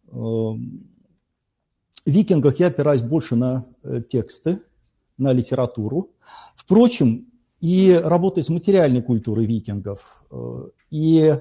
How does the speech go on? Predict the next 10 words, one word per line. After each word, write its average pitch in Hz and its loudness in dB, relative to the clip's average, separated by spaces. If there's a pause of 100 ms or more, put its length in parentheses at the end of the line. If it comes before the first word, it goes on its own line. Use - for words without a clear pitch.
(720)
э, 131 -8
с - -4
их 196 0
кораблями, 135 2 (1080)
а 120 0
я 131 0
тот 139 -2
еще - -2
отставной 113 0
казак-корабел, 135 0